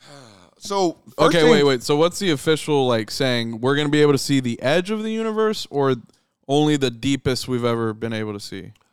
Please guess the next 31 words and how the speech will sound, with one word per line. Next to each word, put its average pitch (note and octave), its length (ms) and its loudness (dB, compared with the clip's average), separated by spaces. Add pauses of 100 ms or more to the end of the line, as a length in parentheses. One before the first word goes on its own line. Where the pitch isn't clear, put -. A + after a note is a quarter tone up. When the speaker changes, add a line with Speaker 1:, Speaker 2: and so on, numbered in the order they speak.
(300)
Speaker 1:
Uh, C3 260 -8 (100)
I C3 120 -8
think A3 340 -14
we're G#3+ 80 -10
gonna F3 220 -10
be C#3+ 180 -10
able C3+ 240 -10
to B2 80 -10
see A#2+ 280 -12
the G#2 120 -14
deepest B2+ 500 -14
we've A2+ 220 -12
ever G#2 340 -12
been G2 220 -16
able G#2 300 -14
to - 160 -20
Speaker 2:
Like, A#2+ 140 -4
Speaker 1:
see. C3 60 0
Speaker 2:
I C#3 60 0
need E3 160 -2
to D3 100 2
know, C3+ 400 0 (100)
like, B2+ 280 -2 (160)
I C#3 120 0
need E3 200 0
them D#3+ 220 2
to C3+ 80 0
tell C3+ 240 -2
me, B2+ 160 -4
"All A#2+ 120 0
right, A2+ 260 0